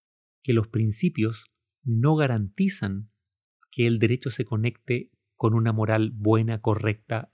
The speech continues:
o aceptable. Lo único que podrían garantizar es que el derecho se conecta con una moral social mayoritaria, con las creencias del grupo hegemónico.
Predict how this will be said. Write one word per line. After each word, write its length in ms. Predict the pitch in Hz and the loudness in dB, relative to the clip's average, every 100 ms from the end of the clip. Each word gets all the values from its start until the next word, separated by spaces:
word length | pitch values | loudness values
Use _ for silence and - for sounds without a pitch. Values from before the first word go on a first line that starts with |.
| _ | _
o 180 | 113 113 | -2 -2
aceptable. 760 | - 110 - 127 113 - 139 - _ _ _ _ _ _ | -2 -8 -2 -2 0 -6 -10 -18 _ _ _ _ _ _
Lo 180 | 117 117 | 0 4
único 340 | 170 220 208 | 6 6 2
que 100 | 147 | 0
podrían 440 | 127 113 123 156 143 | 0 2 2 0 0
garantizar 800 | 123 110 104 101 - 196 185 - _ _ _ _ _ - | 0 0 -2 -6 -4 -6 -6 -12 _ _ _ _ _ -2
es 160 | 120 | -2
que 160 | - 127 | 0 0
el 120 | 117 | 2
derecho 500 | 113 131 139 160 - | 4 4 0 -8 -10
se 220 | - - 117 | -10 -6 -2
conecta 520 | 113 113 - - 123 | 0 -2 -4 -6 -2
con 160 | 117 | 0
una 180 | 110 113 | 0 -2
moral 300 | 110 110 113 | -2 -2 -2
social 460 | 110 110 - 117 110 | -4 -10 -4 -4 -2
mayoritaria, 800 | 110 107 107 104 135 120 104 - _ _ _ _ _ - | 0 -2 -2 0 0 0 -4 -12 _ _ _ _ _ -4
con 180 | 113 | 0
las 120 | 110 107 | 0 0
creencias 420 | 123 170 175 165 | 2 2 2 2
del 160 | 147 | 0
grupo 280 | 117 143 147 | 2 2 2
hegemónico. 720 | 139 135 120 120 110 - 127 | 0 -2 0 0 -2 -4 -12